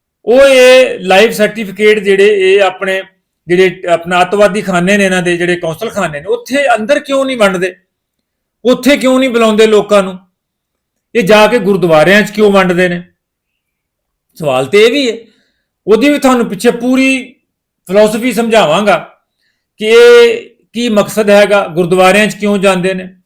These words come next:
ਔਰ ਇਹ ਪੂਰੀ ਇੱਕ ਕਹਾਣੀ, ਮੈਂ ਇਹ ਛੋਟੇ ਟੌਪਿਕ ਜਿਹੜਾ ਅਲੱਗ ਤੋਂ ਆਪਾਂ ਪੂਰਾ ਕਵਰ ਕਰਾਂਗੇ। ਮੈਂ ਕੋਸ਼ਿਸ਼ ਕਰਾਂਗਾ ਜਲਦੀ ਇਹਦੇ ਤੇ, ਇਹਦੇ ਤੇ ਗੱਲਬਾਤ ਕਰੀਏ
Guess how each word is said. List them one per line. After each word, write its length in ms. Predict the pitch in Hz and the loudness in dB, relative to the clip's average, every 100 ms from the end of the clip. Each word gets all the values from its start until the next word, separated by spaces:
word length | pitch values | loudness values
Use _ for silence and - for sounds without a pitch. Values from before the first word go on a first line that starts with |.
| _ _ _ _ _ _ _ _ _ _ - | _ _ _ _ _ _ _ _ _ _ -2
ਔਰ 400 | 175 185 185 185 | 2 4 4 2
ਇਹ 240 | 208 240 | 0 0
ਪੂਰੀ 220 | 277 302 302 | 0 0 -2
ਇੱਕ 140 | 294 | 0
ਕਹਾਣੀ, 420 | 247 214 202 254 | 0 2 2 -2
ਮੈਂ 280 | 240 233 240 | -2 0 2
ਇਹ 480 | 233 240 190 214 165 | 2 2 -2 -14 -8
ਛੋਟੇ 360 | 196 196 226 | -6 -2 -2
ਟੌਪਿਕ 480 | 226 - 208 190 214 | -4 0 0 0 -4
ਜਿਹੜਾ 200 | 202 214 | 0 2
ਅਲੱਗ 160 | 214 208 | 4 2
ਤੋਂ 200 | 208 226 | 0 -2
ਆਪਾਂ 160 | 202 175 | -2 -4
ਪੂਰਾ 200 | 185 190 | -2 -2
ਕਵਰ 260 | 185 175 | 0 -6
ਕਰਾਂਗੇ। 420 | 185 160 190 165 - _ _ _ _ _ - | -4 -2 -2 -4 -14 _ _ _ _ _ -6
ਮੈਂ 80 | 180 | -4
ਕੋਸ਼ਿਸ਼ 360 | 185 175 208 | -4 -4 -4
ਕਰਾਂਗਾ 300 | 214 214 220 | -2 0 0
ਜਲਦੀ 380 | 196 175 165 202 | 0 -2 -4 -4
ਇਹਦੇ 200 | 190 160 | -4 -4
ਤੇ, 100 | 185 | -8
ਇਹਦੇ 280 | 180 151 175 | -8 -6 -6
ਤੇ 140 | 175 | -4
ਗੱਲਬਾਤ 440 | 175 160 151 170 170 | 0 0 2 -2 -2
ਕਰੀਏ 240 | 175 185 | -8 -8